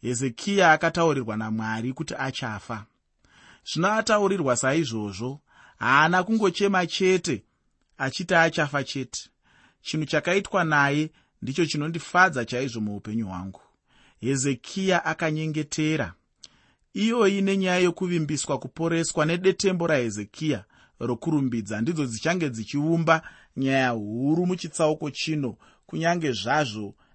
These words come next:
ndisingazogona hangu kutarisa dzose nyaya dzacho. Chii chaicho chinotanga nyaya yeurwere hwaHezekiya? Munyengetero wake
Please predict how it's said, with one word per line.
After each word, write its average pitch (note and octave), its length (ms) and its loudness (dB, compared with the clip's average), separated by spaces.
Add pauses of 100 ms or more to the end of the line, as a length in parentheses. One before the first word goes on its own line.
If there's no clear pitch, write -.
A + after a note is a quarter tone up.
(120)
ndisingazogona C3+ 840 -2
hangu C3+ 220 -6
kutarisa A#2+ 560 -6
dzose C3 680 -2 (340)
nyaya A2 300 -4
dzacho. G2+ 540 -8 (1120)
Chii A#3+ 640 2
chaicho D#3 600 0
chinotanga D3 800 -2 (380)
nyaya C3+ 300 2
yeurwere D3+ 680 2
hwaHezekiya? C3+ 840 0 (1120)
Munyengetero E3+ 600 2
wake F3+ 480 2